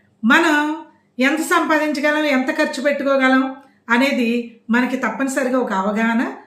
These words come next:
ఉండాలి. ఎదుటి వ్యక్తిలాగా మనం ఉండాలని ఎప్పుడూ ప్రాకులాడకూడదు. దాంతో మనకు వచ్చేది అశాంతియే. దీనివలన నిద్రలేమి, మనకి రకరకాల అనారోగ్య సమస్యలు కూడా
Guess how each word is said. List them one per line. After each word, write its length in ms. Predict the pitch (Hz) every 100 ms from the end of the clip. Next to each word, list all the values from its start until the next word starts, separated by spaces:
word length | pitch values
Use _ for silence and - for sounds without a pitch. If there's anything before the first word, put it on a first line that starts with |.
| _ 202
ఉండాలి. 360 | 202 233 214 202 - - _
ఎదుటి 320 | 233 294 339
వ్యక్తిలాగా 540 | 339 320 - 285 269 269
మనం 280 | 262 240 220
ఉండాలని 480 | 214 254 254 233
ఎప్పుడూ 260 | 214 202 269 392 - - -
ప్రాకులాడకూడదు. 840 | 226 233 269 247 233 214 196 180 - _ 208
దాంతో 500 | 214 262 330 320 285
మనకు 260 | 254 240
వచ్చేది 560 | 214 220 247 320 415 - -
అశాంతియే. 800 | 214 208 254 247 233 214 208 - _ _ 202
దీనివలన 800 | 247 247 226 247 269 247 233 233 - _
నిద్రలేమి, 920 | 208 208 254 269 254 240 226 233 240 - _ _ -
మనకి 420 | 226 240 233 226
రకరకాల 520 | 214 208 262 277 262
అనారోగ్య 460 | 220 240 311 294 262
సమస్యలు 500 | 254 226 233 247 226
కూడా 320 | 220 269 466